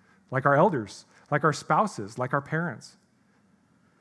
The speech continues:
And we, like Israel, have cursed God in the belief that we deserve more than he has graciously given us." How many times this week, dear brothers and sisters, and I can ask you as one amongst you, how many times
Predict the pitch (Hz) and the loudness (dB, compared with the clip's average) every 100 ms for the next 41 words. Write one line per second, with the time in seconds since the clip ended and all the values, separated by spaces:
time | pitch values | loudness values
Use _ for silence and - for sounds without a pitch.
0 | _ _ - - 165 160 196 220 190 190 | _ _ -20 -6 -2 4 4 8 8 8
1 | 196 190 175 156 - - 208 214 151 143 | 2 4 2 2 -2 0 0 0 -2 -2
2 | 160 208 135 127 165 160 156 170 226 - | 2 2 2 0 0 0 2 2 2 0
3 | 165 170 156 135 156 214 170 151 143 165 | -4 -2 -2 -2 2 2 2 0 2 2
4 | 160 151 185 143 170 175 - - 190 165 | 0 2 0 2 0 0 -2 -4 -2 -2
5 | 226 185 135 - - - 202 240 - 190 | 0 0 -2 -8 -20 0 2 2 -2 -2
6 | 220 165 160 139 190 160 160 143 151 143 | -2 0 -4 -2 -4 -2 -4 -2 -2 -2
7 | 135 135 151 139 117 98 - _ _ _ | -6 -8 -8 -6 -8 -8 -18 _ _ _
8 | _ _ _ _ _ _ _ 160 175 170 | _ _ _ _ _ _ _ -4 0 2
9 | 202 208 165 147 143 156 156 240 - 147 | 2 0 -2 -2 0 0 0 0 -4 -4
10 | 135 120 226 190 - 190 220 180 139 | -4 0 0 0 -2 0 2 2 -2